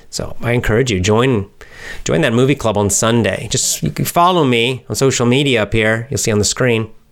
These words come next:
gab dot com, A J Hogue. And I announce, I give a link every week on Sunday about this same time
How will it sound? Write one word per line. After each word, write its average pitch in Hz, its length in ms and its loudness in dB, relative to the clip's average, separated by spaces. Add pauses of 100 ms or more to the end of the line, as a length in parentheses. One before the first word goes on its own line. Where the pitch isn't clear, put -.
(380)
gab 104 200 -2
dot 104 180 0
com, 113 320 2
A 107 80 2
J 104 180 4
Hogue. 131 320 2 (920)
And 147 160 2
I 147 60 2
announce, 139 520 0
I 135 60 2
give 123 160 2
a 123 60 4
link 120 320 0
every 120 280 0
week 123 280 0
on 110 120 2
Sunday 117 600 2 (560)
about 143 220 0
this 147 140 0
same 127 220 2
time 127 500 0